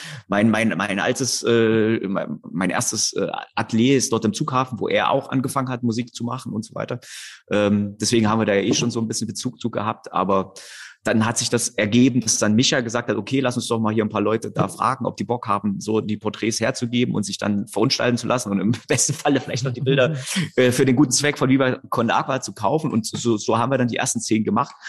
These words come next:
Speaker 1: Und das war super, da das erste dann auch irgendwie, bei den ersten waren Max Kruse dabei, der das selber gekauft hat. Ich bin auch noch Werder Bremen-Fan. Du auch, ich, <laughs> du auch.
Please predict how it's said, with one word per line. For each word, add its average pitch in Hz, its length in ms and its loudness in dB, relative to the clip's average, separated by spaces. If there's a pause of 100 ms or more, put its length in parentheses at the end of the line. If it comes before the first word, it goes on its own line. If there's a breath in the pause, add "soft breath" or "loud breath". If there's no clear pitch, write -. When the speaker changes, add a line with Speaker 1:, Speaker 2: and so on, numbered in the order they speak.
(220 loud breath)
Speaker 1:
Und 110 160 4
das 113 160 0
war 117 100 2
super, 120 280 0
da 101 120 2
das 98 160 0
erste 110 380 -2
dann 104 200 2
auch - 300 -4 (100)
irgendwie, 104 440 2
bei 104 100 -2
den 95 120 0
ersten 101 260 -2
waren 104 100 2
Max 127 220 -2
Kruse 123 240 4
dabei, 110 260 2
der 104 160 0
das 104 160 -4
selber 107 220 -2
gekauft 110 420 -4
hat. 110 160 0 (220 loud breath)
Ich - 160 -8
bin 98 100 -4
auch 87 60 -2
noch 87 100 0
Werder 92 160 0
Bremen-Fan. 110 540 -2 (280)
Du 101 360 -2
auch, 117 260 2
ich, 104 160 0 (100)
<laughs> - 80 -20
du 180 260 6
auch. 220 440 4